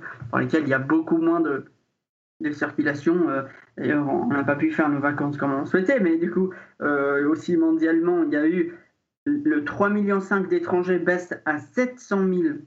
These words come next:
euh, étrangers en tout, euh, qui ont rentré le territoire pour l'année, euh, deux mille vingt, dont seulement quatre-vingt-un mille demandeurs d'asile. Donc de sept cent mille, euh, étrangers, il n'y a que quatre-vingt-un mille,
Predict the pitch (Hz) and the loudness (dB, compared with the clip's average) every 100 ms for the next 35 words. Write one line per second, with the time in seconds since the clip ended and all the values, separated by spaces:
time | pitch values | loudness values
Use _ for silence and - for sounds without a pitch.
0 | _ 156 143 139 123 160 160 147 147 147 | _ -4 -2 -2 0 0 0 0 0 -2
1 | - 147 143 - 269 - - 151 147 143 | -2 -2 -2 0 0 -2 -2 -2 -2 -2
2 | 135 147 165 147 135 135 120 123 139 - | 0 0 2 0 2 0 -2 -4 -4 0
3 | 147 143 135 127 143 143 147 147 135 131 | 0 2 -2 0 0 2 2 2 0 0
4 | 139 135 147 190 247 - - - - 147 | 0 0 0 2 0 -4 -16 -18 -8 0
5 | 175 - - - _ _ _ _ 226 214 | 0 0 -4 -14 _ _ _ _ 0 2
6 | 190 175 170 - 214 220 - 175 175 170 | 2 0 -4 -6 -6 -4 -2 0 0 -2
7 | - 185 202 196 180 190 175 - - _ | -2 0 0 0 0 0 -2 -4 -16 _
8 | 160 156 156 151 156 156 151 131 - 139 | -2 2 2 2 2 0 -2 -6 -6 -10
9 | 127 - 123 165 165 - 160 156 160 214 | -10 -10 -2 0 0 2 2 2 0 0
10 | 208 - - - 147 - 151 147 143 143 | -2 -6 -8 -2 -2 0 0 0 0 0
11 | 196 156 139 - 214 208 175 - 165 156 | 0 0 -2 0 0 0 -2 0 0 2
12 | 147 - 165 170 160 156 165 156 | -2 0 0 2 2 2 2 0